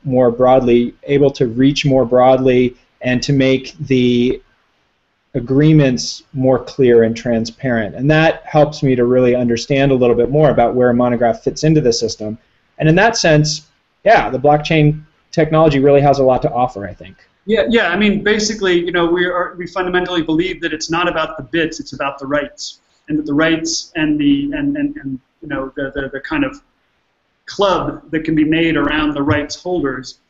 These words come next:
Speaker 2: like, I'm in here and you guys are out here, is ultimately more important than the bits themselves, which can be,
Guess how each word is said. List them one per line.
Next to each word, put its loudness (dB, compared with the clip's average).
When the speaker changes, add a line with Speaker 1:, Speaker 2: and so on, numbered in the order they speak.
Speaker 2:
like, -14
I'm -2
in 2
here 0
and -6
you 0
guys -2
are -6
out -6
here, -6
is -4
ultimately -4
more 2
important -4
than 0
the -4
bits -6
themselves, -8
which -14
can -8
be, -6